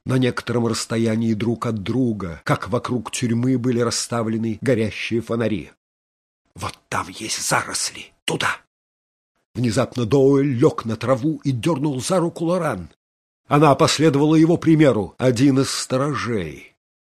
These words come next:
близко прошел мимо беглецов. Когда сторож удалился,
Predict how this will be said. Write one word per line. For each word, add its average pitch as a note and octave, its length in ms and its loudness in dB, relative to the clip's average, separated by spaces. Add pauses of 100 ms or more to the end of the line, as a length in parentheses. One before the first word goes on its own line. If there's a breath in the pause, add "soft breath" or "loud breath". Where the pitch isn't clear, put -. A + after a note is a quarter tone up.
(260)
близко A2 460 -4
прошел A2+ 400 0
мимо A2 300 0
беглецов. G2+ 720 -6 (920)
Когда G2+ 320 -2
сторож - 720 -4
удалился, G2+ 800 -4